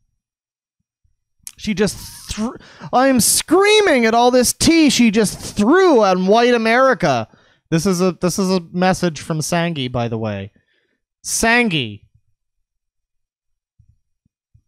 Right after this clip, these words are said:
Sanghi is screaming at all the tea that this lady just threw on white America.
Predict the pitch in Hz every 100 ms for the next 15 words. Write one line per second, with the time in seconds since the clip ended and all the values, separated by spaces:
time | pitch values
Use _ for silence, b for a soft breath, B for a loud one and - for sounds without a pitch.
0 | _ _ _ _ - - 208 202 220 208
1 | 156 123 101 117 _ _ _ _ _ _
2 | _ _ _ - 160 156 143 - - -
3 | - 370 359 480 494 370 190 135 110 98
4 | - _ _ - 156 175 185 175 - -
5 | 254 240 190 156 143 160 - 165 160 143
6 | 127 113 _ _ _ _ 139 180 - -
7 | 185 202 185 165 160 156 143 139 185 175
8 | 156 147 151 143 -